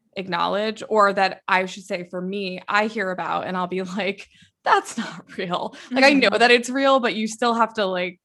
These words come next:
Speaker 1: live where you live and do what you do, right? Like, there's only so
Speaker 2: Yeah.
Speaker 1: much you can do. So I feel like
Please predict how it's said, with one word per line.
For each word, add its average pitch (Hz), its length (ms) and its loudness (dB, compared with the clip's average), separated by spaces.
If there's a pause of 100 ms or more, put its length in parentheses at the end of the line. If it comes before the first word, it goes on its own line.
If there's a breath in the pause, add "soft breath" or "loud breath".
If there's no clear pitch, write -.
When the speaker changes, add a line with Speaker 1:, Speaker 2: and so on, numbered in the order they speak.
Speaker 1:
live 196 360 -2
where 190 100 -2
you 175 120 -6
live 180 320 0
and 190 120 -8
do 180 100 -4
what - 120 -10
you 165 140 -18
do, 175 340 -4
right? 175 260 0
Like, 185 120 -2
there's 208 140 -2
only 233 200 0
so 226 160 -2
Speaker 2:
Yeah. - 20 -4
Speaker 1:
much 185 440 -4
you 190 80 -8
can 175 200 -10
do. 165 200 -10 (440 loud breath)
So 190 400 0
I 202 180 -2
feel 202 260 -6
like 180 340 -6